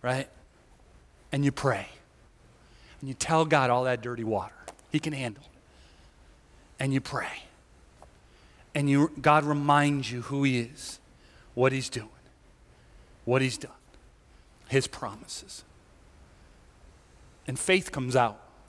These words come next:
So if you don't know what else to do, you pray. As we're about to see, I'm jumping the gun, but that's okay.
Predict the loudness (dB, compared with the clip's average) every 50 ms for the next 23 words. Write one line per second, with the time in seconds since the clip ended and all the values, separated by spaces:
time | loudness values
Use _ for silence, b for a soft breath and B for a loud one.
0 | -20 _ -20 -20 _ -20 -20 _ _ _ -20 _ -20 -20 -20 -12 -6 -6 -4 -2
1 | -2 -4 0 4 4 4 4 2 0 0 2 2 2 2 2 0 0 -2 -4 -6
2 | -8 -10 -8 -4 -4 -2 -2 -4 -6 -12 -14 -12 -8 -8 -8 -8 -8 -12 -18 -20
3 | -20 -20 -20 -20 -20 -20 -20 -20 b b b b b b b b -2 0 0 2
4 | 4 6 4 4 4 0 -2 0 2 2 2 4 2 2 0 2 2 2 2 2
5 | 2 2 2 4 4 2 2 2 0 2 2 2 2 0 -4 -4 0 0 0 0
6 | 0 -6